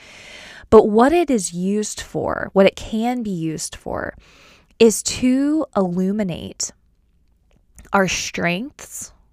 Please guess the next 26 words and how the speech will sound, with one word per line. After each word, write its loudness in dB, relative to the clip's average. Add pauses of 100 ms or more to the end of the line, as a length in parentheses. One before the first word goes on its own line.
(280)
and 4
our 4
deficits -2
so 2
that 6
we 4
can -4
use -4
them 0
to -4
our -2
advantage -6 (440)
and 2
also 4
not 0
fall 0 (180)
trap 2 (140)
to -2 (320)
these 2
deficits 0
in -4
a 0
way -2
that -2
is -6
debilitating. -8